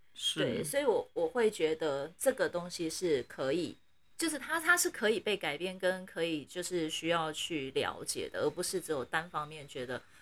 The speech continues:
Speaker 2: 哦，所以老爷你曾经有这样的黑历史，所以我就这样认定你。
Speaker 1: 或者是说这个事情就一定都是加害者的错，都是他的问题。
Speaker 2: 对，是这个
Speaker 1: OK。
Speaker 2: 部分。
Speaker 1: 我觉得在这边，呃，以疗愈师的角度，我们来讲，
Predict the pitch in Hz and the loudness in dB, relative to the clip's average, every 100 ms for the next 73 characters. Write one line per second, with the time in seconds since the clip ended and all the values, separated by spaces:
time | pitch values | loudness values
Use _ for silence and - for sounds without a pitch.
0 | - - 233 233 202 175 147 156 151 143 | -8 2 2 4 4 6 6 4 0 -6
1 | 156 160 208 180 170 160 156 165 165 160 | -8 -2 -2 2 2 2 2 2 2 0
2 | 147 - - 160 123 143 143 143 143 151 | -4 -4 2 4 4 -4 -2 -4 0 -2
3 | - - 107 71 - - - - - - | -2 -10 -12 -14 -20 -20 -20 -20 -20 -4
4 | 185 151 143 160 156 143 143 147 147 151 | 0 2 0 -2 0 2 4 2 2 0
5 | 143 156 - 123 123 - 117 139 135 131 | 0 -4 -4 -4 -4 -6 -4 -2 -2 -4
6 | 131 135 123 123 131 - - - - - | -8 -2 0 0 -4 -6 -12 -12 -14 -12
7 | - - - 127 - - - - - 127 | -10 -10 -4 -4 -4 -6 -4 -4 -4 -4
8 | - - - - - 156 131 127 151 214 | -4 -20 -20 -2 2 4 2 -2 -4 -6
9 | - - - 165 160 - 160 - 156 127 | 2 2 4 2 2 -2 -2 -2 -4 -2
10 | 156 196 247 285 240 262 226 220 208 185 | 0 4 6 6 6 6 6 4 2 4
11 | 165 156 160 170 - _ - 147 139 117 | 4 2 -2 -10 -18 _ -4 0 0 -2
12 | - _ 170 165 175 196 226 214 196 160 | -14 _ -4 2 6 6 6 4 4 4
13 | 104 - 175 110 135 147 139 147 147 135 | 2 0 0 0 0 2 2 2 0 2
14 | 80 - | 2 -2